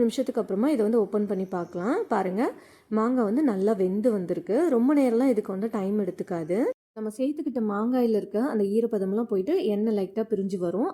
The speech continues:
அந்த ஸ்டேஜ்ல நம்ம வந்து வடிச்சு வச்சிருக்க சாதத்தை இது கூட சேர்த்துக்கலாம். சாதம் வந்து நம்ம கொஞ்சம் உதிரி உதிரியா வடிச்சு வச்சுக்கணும். அப்பதான் இந்த மாங்காய் சாதத்துக்கு ரொம்பவே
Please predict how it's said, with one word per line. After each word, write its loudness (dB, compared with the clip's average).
அந்த 0
ஸ்டேஜ்ல 0
நம்ம 0
வந்து -4
வடிச்சு -2
வச்சிருக்க -4
சாதத்தை -2
இது -2
கூட 0
சேர்த்துக்கலாம். -4
சாதம் 2
வந்து 2
நம்ம 0
கொஞ்சம் 0
உதிரி 2
உதிரியா 4
வடிச்சு -4
வச்சுக்கணும். -4
அப்பதான் -2
இந்த -2
மாங்காய் -4
சாதத்துக்கு -2
ரொம்பவே 0